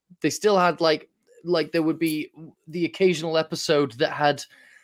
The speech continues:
maybe not so much, like, a, a standalone story, but that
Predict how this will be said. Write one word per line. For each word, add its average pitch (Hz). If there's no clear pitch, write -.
maybe 220
not 214
so -
much, 196
like, 180
a, 160
a 143
standalone 180
story, 185
but 165
that 165